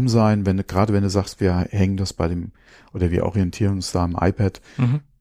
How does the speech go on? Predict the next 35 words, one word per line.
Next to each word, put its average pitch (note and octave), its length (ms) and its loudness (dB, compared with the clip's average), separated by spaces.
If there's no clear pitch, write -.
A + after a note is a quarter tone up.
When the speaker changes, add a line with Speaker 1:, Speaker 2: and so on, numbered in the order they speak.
Speaker 1:
wenn F#2 160 2
das F2+ 160 2
halt F2 200 2
weiterhin F2+ 600 2
halt E2+ 220 -2
mit F2+ 120 -6
den E2 360 -4
Chips - 260 -4
kommt, E2+ 240 -4
kommt's - 260 -4
halt F#2+ 120 0
damit, F2+ 260 -2
aber E2+ 220 0
dass E2 180 -2
du F2 140 -2
halt E2+ 220 -2
da E2+ 160 0
eine F2 180 -2
Architektur F2+ 640 -6
hast, F2 180 -8
auf - 160 -14
der F2 160 -4
es - 220 -8
halt - 440 -4
das - 220 -6
komplette, E2 560 -6
oder - 240 0
alle A#2 180 4
Features, A#2 400 -4
nicht A2+ 220 -2
das - 140 -6
komplette G2 340 -2
O F#2 80 -4
S, A#2 200 0
sondern G#2 200 0